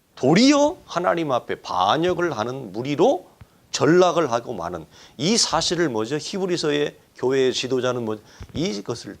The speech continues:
두려운 일이라고 얘기를 합니다. 오늘날,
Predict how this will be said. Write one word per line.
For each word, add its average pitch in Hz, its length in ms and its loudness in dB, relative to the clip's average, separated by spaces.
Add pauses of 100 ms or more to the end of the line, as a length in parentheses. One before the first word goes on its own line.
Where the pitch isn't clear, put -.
두려운 202 760 -2
일이라고 143 520 -4
얘기를 95 500 -8
합니다. - 320 -20 (540)
오늘날, 156 600 2